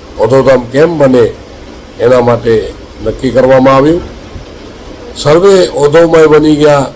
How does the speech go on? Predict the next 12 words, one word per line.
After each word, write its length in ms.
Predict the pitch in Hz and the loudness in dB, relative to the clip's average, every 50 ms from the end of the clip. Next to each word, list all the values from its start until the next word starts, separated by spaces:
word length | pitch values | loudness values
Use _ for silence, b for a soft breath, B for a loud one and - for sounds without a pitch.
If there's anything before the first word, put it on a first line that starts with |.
| - - - - - - - - - - - | -16 -20 -20 -20 -20 -20 -20 -20 -20 -12 -8
અને 200 | 104 120 127 131 120 113 - | -4 0 2 2 2 0 -2
ઈ 140 | 151 180 190 | -2 0 2
ઓધવ 300 | 175 156 151 135 156 147 135 127 | 2 2 4 4 4 2 2 2
જ્યોત 180 | 143 143 - 120 | 0 0 0 0
આજે 280 | 117 120 123 123 131 127 | -2 -2 0 0 0 2
આગળ 320 | 120 120 123 120 139 139 135 139 | 2 0 0 2 2 2 2 0
વધી 300 | 139 135 151 160 165 165 160 - - - - - - - - - | 0 2 2 2 2 2 0 -6 -14 -20 -20 -20 -20 -20 -14 -6
અને 180 | 101 110 120 120 117 | -4 0 2 2 2
ગામડે 340 | 110 139 156 170 175 170 160 | 2 2 2 2 4 2 4
ગામડે 320 | 139 147 143 139 143 139 135 | 4 4 2 4 2 2 0
ફરી 320 | 107 - 139 139 139 127 110 | 0 0 -2 -2 -2 -4 -2
ફરી 320 | 131 131 127 139 135 120 | -2 0 0 0 0 -2